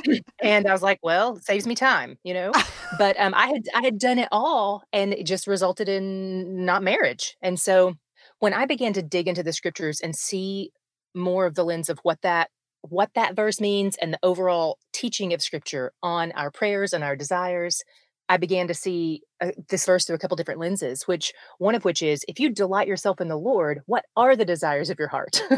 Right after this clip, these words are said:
Speaker 1: <laughs> Though the Lord, you know? And then also the idea that God is the one who changes our hearts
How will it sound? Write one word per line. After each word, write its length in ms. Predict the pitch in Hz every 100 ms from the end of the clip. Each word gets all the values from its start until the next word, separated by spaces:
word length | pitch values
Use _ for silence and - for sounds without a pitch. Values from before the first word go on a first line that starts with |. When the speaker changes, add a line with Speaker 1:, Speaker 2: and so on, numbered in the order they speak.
| -
Speaker 1:
<laughs> 240 | 254 _
Though 540 | 170 165 214 208 202 185
the 140 | 196
Lord, 400 | 190 285 190 120 - _
you 80 | 180
know? 280 | 180 202 277 - - - - -
And 120 | 208
then 100 | 208 -
also 280 | 208 254 294
the 100 | 247
idea 300 | 214 196 190
that 120 | 202 - _
God 320 | 202 190 214 226
is 160 | 190
the 120 | 151
one 200 | 175 170
who 140 | 170 147
changes 540 | - - 160 170 190
our 160 | - 196
hearts 560 | 202 208 220 - -